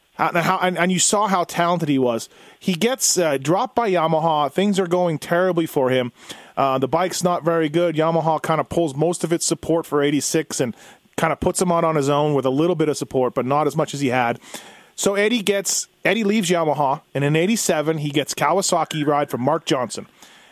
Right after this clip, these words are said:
And, and he gets eighth at the opening round, which good finish for him, one twenty-five Supercross.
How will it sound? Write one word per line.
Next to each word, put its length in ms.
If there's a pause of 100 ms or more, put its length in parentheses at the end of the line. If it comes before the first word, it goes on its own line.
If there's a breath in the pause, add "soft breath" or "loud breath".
And, 320
and 140
he 40
gets 280
eighth 240
at 40
the 120
opening 320
round, 260 (540 soft breath)
which 180
good 160
finish 260
for 120
him, 180
one 220
twenty-five 280
Supercross. 520